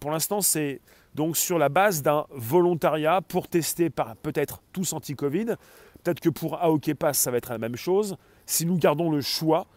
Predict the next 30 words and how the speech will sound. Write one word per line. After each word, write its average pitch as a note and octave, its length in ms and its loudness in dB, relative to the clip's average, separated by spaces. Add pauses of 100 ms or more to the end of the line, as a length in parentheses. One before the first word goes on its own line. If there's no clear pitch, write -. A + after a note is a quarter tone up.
(200)
nous D3 160 0
avons D#3 160 0
donc D#3+ 200 -4
le C3 120 -4
choix F3 400 0
de D3 100 -2
ne B2+ 80 0
pas - 160 -2
souhaiter D3 400 0
utiliser C#3 540 0 (340)
ce - 220 -2
type A#3 260 -2
d'outil. E3+ 460 -4 (320)
Donc D#3 180 0
le F#3+ 80 4
monde G#3+ 180 0
va F3 120 2
se - 120 -2
diviser D#3 380 0
peut-être E3+ 480 0
entre C#3+ 220 -6
ceux D#3+ 200 0
qui C3+ 240 -8
veulent F3+ 340 4
et D3 60 -2
ceux F#3+ 160 0
qui D#3+ 140 -6
ne D#3 80 0
veulent C#3+ 240 0
pas. A2 220 -4